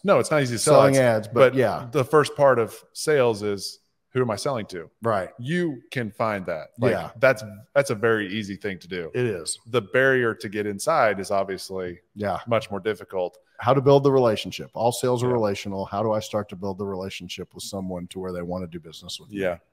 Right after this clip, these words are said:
Speaker 2: Is,
Speaker 1: And
Speaker 2: is univer-, is the universal struggle in sales.
Speaker 1: Yeah. And so it's, it's kinda funny 'cause ours is very opposite. You're needing more high volume of smaller dollar amounts, and we're needing a smaller volume amount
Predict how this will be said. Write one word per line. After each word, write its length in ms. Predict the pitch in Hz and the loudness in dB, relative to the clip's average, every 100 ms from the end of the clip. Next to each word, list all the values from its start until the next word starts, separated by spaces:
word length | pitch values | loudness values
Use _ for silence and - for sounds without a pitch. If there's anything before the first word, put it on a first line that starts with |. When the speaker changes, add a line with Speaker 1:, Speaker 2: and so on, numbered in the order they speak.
| _ _ _ | _ _ _
Speaker 2:
Is, 260 | 104 127 120 | 0 2 2
Speaker 1:
And 120 | 117 | 0
Speaker 2:
is 160 | 123 113 | 0 2
univer-, 360 | 117 120 110 110 | 4 4 2 -2
is 120 | 110 | -4
the 80 | 107 | -2
universal 880 | 113 117 107 110 - 104 104 101 _ _ _ - | 0 0 0 -2 -2 -2 -2 -2 _ _ _ -16
struggle 460 | - 113 104 90 85 | -4 0 2 0 -4
in 100 | 82 | -6
sales. 440 | - 78 69 - | -8 -8 -10 -10
Speaker 1:
Yeah. 260 | 104 92 87 - | -4 -2 -2 -4
And 300 | 110 101 101 | -4 -4 -10
so 220 | - - 117 | -4 2 4
it's, 120 | - | 2
it's 160 | - - | -12 -2
kinda 180 | 135 113 | 0 2
funny 240 | 123 117 | 0 0
'cause 160 | 113 98 | 0 4
ours 300 | 110 120 110 | 6 6 2
is 300 | 98 87 - - | -6 -8 -12 -8
very 300 | 113 107 92 | 2 4 6
opposite. 560 | 95 107 - 98 87 - _ _ - | 4 2 -4 -6 -6 -8 _ _ -4
You're 160 | 127 | 0
needing 500 | 135 123 113 104 95 - _ | 0 0 -2 -4 -8 -14 _
more 200 | 113 107 | -2 0
high 180 | 107 101 | 2 0
volume 680 | 98 104 110 107 98 95 98 _ _ _ _ - | 4 4 4 0 -6 -8 -14 _ _ _ _ -4
of 180 | 101 95 | -2 -2
smaller 600 | - 107 107 104 98 87 | -6 -2 2 2 0 0
dollar 300 | 117 127 110 | 2 4 4
amounts, 440 | 95 92 90 87 101 | 2 -4 -6 -6 -6
and 100 | 101 | 0
we're 140 | 120 | 0
needing 480 | 110 104 98 92 92 _ - | 0 -4 -4 -8 -14 _ -12
a 60 | |
smaller 640 | 104 120 107 101 95 90 - _ _ - | -10 -4 0 2 0 -2 -10 _ _ 0
volume 460 | 107 123 120 104 98 | 4 6 4 0 -2
amount 440 | 95 92 87 - | -2 -2 -4 -8